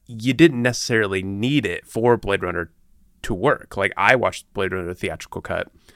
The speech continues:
The unicorn thing to, uh, thing at the end made sense to me in terms of Rachel and what she represented and, like, this new life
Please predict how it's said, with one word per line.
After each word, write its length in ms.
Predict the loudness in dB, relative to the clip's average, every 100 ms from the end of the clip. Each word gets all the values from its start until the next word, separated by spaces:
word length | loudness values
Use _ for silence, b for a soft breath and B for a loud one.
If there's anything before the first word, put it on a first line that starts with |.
| b b -2
The 100 | 2
unicorn 480 | 2 2 2 0
thing 260 | 2 0 -2 -6 -12
to, 240 | -4 -4 -4 _ _ _
uh, 200 | -6 -6
thing 280 | -6 -4 -4
at 140 | -4
the 180 | -6 -6
end 280 | -6 -8 -8
made 220 | -10 -10 -4
sense 260 | -4 -4
to 100 | -8
me 100 | -8
in 100 | -8
terms 320 | -8 -8 -8
of 220 | -12 -8 0
Rachel 500 | 2 2 -2 -2 -8 b b b b -4
and 440 | 0 0 -2 -4 -4
what 200 | -4 -4
she 140 | -4
represented 760 | -4 -4 -6 -4 0 2 2 0
and, 180 | -6 -8
like, 260 | -10 -12 -20 _ _
this 180 | -10 -8
new 160 | -4 -4
life 500 | -2 -2 -2 -8